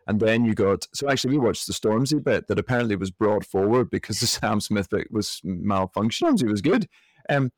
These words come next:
I, I enjoyed that part of it, but the whole thing was just bizarre. And you're just going, "Actually, this isn't good. So what are we gonna do and, and speak into that?" So we get into the car and we're looking at the Spotify list and we're saying, "Kids, this isn't good stuff. Just walk me back through that lyric we've just sung."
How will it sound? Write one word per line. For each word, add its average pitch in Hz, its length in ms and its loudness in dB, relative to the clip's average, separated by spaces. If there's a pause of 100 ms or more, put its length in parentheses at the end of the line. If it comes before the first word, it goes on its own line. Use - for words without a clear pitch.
(160)
I, - 220 0
I 117 140 2 (420)
enjoyed 104 320 2
that 110 200 2
part 190 200 0
of 139 80 0
it, 92 200 0
but - 180 0
the 151 120 0
whole 196 160 0
thing 123 280 2
was 117 120 0
just - 240 -2 (240)
bizarre. 104 720 2
And 120 120 0
you're 131 60 0
just 131 160 -8
going, 98 300 0
"Actually, 127 300 -2
this 147 240 -4
isn't 185 260 0
good. 95 300 -2
So 104 400 0 (440)
what 113 180 2
are - 20 2
we 110 100 2
gonna 101 200 2
do 95 360 2 (120)
and, 95 380 0
and 95 180 0
speak 95 260 -2
into 95 240 0
that?" 101 260 -2
So 101 360 -2
we 104 80 -4
get 87 140 0
into 87 160 -6
the 90 80 -4
car 95 280 2
and 95 100 2
we're 92 80 0
looking 95 200 -2
at - 80 -4
the - 40 -10
Spotify 92 360 0
list 95 240 -2
and 95 60 -4
we're 95 40 -4
saying, 95 380 -4 (140)
"Kids, 107 200 -4
this 143 160 -6
isn't 117 200 0
good 165 120 0
stuff. 113 280 -4
Just - 180 -4 (160)
walk 135 260 0
me 127 120 0
back 107 320 0
through 104 240 0
that 92 200 0
lyric 101 320 2
we've 104 220 -2
just 104 260 -2
sung." 104 300 -2